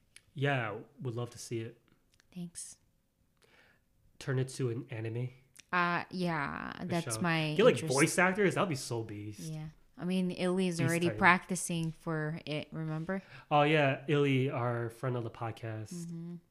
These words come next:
Speaker 1: she is practicing to voice act.
Speaker 2: Yep.
Speaker 1: And I don't know, I, I want to get her back on the show to teach us some voice acting tips.
Speaker 2: Oh, I wanna hear her
Speaker 1: Yeah.
Speaker 2: voice,
Speaker 1: I think
Speaker 2: uh,
Speaker 1: we, yeah, I'm gonna have to ask her, see if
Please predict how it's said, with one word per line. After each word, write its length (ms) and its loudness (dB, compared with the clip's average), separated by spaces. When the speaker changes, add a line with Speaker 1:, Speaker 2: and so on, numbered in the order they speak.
Speaker 1:
she 300 -4
is 540 -2
practicing 500 -8
to 340 -8
voice 320 -4
act. 300 -14
Speaker 2:
Yep. 180 -10
Speaker 1:
And 540 2
I 80 -10
don't 100 -6
know, 120 -4
I, 240 -4
I 380 -4
want 220 -2
to 60 -4
get 180 2
her 220 4
back 320 -2
on 240 -2
the 400 -4
show 440 -4
to 600 -6
teach 220 -8
us 120 -8
some 180 -8
voice 300 -12
acting 280 -16
tips. 320 -16
Speaker 2:
Oh, 40 0
I 160 6
wanna 240 6
hear 320 4
her 200 2
Speaker 1:
Yeah. 60 -6
Speaker 2:
voice, 380 0
Speaker 1:
I 40 -6
think 140 -2
Speaker 2:
uh, 80 -2
Speaker 1:
we, 80 4
yeah, 120 6
I'm 140 6
gonna 120 4
have 120 -2
to 80 -4
ask 300 -2
her, 280 -10
see 300 -4
if 260 -8